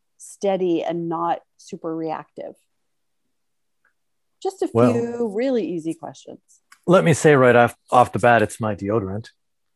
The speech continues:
Speaker 1: Oh, well.
Speaker 2: That keeps me confident.
Speaker 1: <laughs>
Speaker 2: It's not my deodorant. Um, and you know,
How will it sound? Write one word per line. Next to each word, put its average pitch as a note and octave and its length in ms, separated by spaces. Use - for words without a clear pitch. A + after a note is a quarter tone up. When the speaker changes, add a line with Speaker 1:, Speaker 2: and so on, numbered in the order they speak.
Speaker 1:
Oh, F#4 280
well. G#3+ 180
Speaker 2:
That D#3+ 140
keeps D#3 280
me B2+ 180
confident. G2+ 560
Speaker 1:
<laughs> C4 80
Speaker 2:
It's - 200
not F3+ 200
my C3+ 140
deodorant. G#2 520
Um, A2 420
and C3+ 160
you E3 140
know, C3+ 420